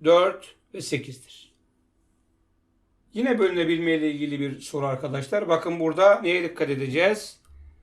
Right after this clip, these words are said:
Rakamları birbirinden farklı diyor. Evet, buraya dikkat. Şimdi soruyu çözerken eğer A'nın ve B'nin yerine altı, dokuz ya da sıfır gelirse eleyeceğiz.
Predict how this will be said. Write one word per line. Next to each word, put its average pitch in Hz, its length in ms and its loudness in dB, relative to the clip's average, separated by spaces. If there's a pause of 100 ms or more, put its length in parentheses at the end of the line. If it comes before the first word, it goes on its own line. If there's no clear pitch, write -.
(380)
Rakamları 180 680 0
birbirinden 175 640 -2
farklı 156 540 0
diyor. 147 540 -6 (360)
Evet, 139 240 -4
buraya 175 260 0
dikkat. 147 320 -10 (400)
Şimdi 180 200 -8
soruyu 190 280 0
çözerken 170 680 0 (460)
eğer 196 420 6 (500)
A'nın 185 440 2
ve 160 180 0
B'nin 160 280 2
yerine 151 640 -2 (220)
altı, 165 520 2
dokuz 170 320 -4
ya 156 100 -2
da 139 100 -4
sıfır 175 260 -6
gelirse 160 720 -2 (800)
eleyeceğiz. 156 840 -2